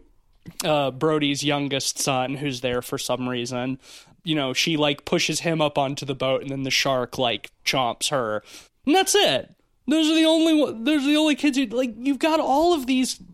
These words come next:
all of these kids who I don't give a shit about. I can't imagine the audience really gives a shit about them outside of, like,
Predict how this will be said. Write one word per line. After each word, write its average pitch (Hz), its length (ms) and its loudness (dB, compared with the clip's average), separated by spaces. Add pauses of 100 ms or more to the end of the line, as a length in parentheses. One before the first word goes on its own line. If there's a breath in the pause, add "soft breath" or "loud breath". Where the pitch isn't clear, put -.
all 311 260 2
of 269 120 -4
these 254 200 0
kids 151 640 0 (540 loud breath)
who 220 560 0 (560)
I 147 200 2
don't 359 220 2
give 135 200 0
a 123 60 -4
shit 131 260 0
about. 123 440 0
I - 80 -2
can't 269 280 0
imagine 180 400 0
the 131 140 0
audience 147 520 0
really 143 240 0
gives 131 260 -4
a 135 60 -2
shit 139 260 0
about 131 400 0
them 147 180 0
outside 147 600 2
of, 139 140 -4
like, 131 420 0